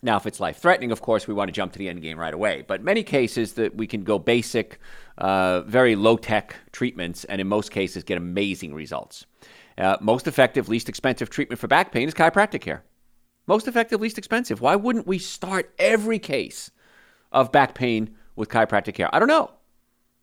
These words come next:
If I was Grand Poobah of the universe, I'd say we have to start here. And there are cases sometimes that come in our office, and it's a, it's something that it's not within our wheelhouse, and we say, "You know what, we're gonna go right to an M R I or a cat scan or a surgery." So we like to start out basic.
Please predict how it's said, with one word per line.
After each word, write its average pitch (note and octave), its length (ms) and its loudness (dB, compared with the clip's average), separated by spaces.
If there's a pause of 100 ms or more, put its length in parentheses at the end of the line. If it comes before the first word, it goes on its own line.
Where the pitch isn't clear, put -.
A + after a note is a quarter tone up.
If - 40 -20
I C#3+ 60 6
was F3+ 80 4
Grand F#3 220 2
Poobah G3 240 6
of F3 60 6
the E3 40 2
universe, F#3 400 2
I'd D#3 140 0
say E3 100 4
we D#3 120 4
have E3+ 120 4
to D3 80 -6
start C#3+ 260 4
here. C3+ 280 0 (760)
And A3+ 180 2
there B3+ 60 4
are - 20 6
cases E3 400 2
sometimes C3+ 380 2
that B2 80 0
come B2+ 160 0
in A#2 80 2
our G#2 120 6
office, G2 380 4
and B2 80 2
it's A2+ 140 -2
a, A#2 140 4
it's D#2 340 -6
something B2+ 260 2
that A2 180 2
it's A2 160 -4
not A#2 220 2
within A2 220 -2
our G2 100 4
wheelhouse, G2 560 2
and A#2 80 -2
we A#2 80 0
say, - 140 -2
"You A2+ 100 0
know B2 100 4
what, A#2+ 160 8
we're A2+ 60 -2
gonna A2+ 140 -2
go G#2 100 2
right A2 360 2
to G2+ 260 -2
an F#2+ 80 -2
M F#2 100 0
R F#2+ 160 4
I F#2 160 6
or F#2 80 2
a F2+ 60 -2
cat F2 240 -4
scan F2+ 280 -4
or F2 60 -4
a D#2+ 60 -6
surgery." E2 420 -4 (560)
So D3 280 8
we F#3 260 2
like F#3+ 180 8
to D#3 80 -2
start C3+ 240 6
out A#2+ 220 6
basic. G#2 420 -2